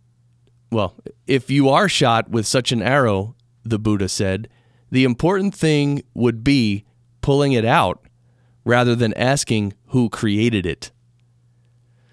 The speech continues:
Similarly, the important thing for all sentient beings would be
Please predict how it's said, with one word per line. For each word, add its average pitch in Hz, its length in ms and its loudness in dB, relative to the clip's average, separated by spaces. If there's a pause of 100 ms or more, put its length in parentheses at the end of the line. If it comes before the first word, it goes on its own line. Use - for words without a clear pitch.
(140)
Similarly, 120 880 0 (120)
the 135 180 2
important 190 520 0
thing 147 320 0
for - 300 -4
all 139 300 2
sentient 143 680 -2
beings 104 720 -2
would 110 260 -2
be 120 420 0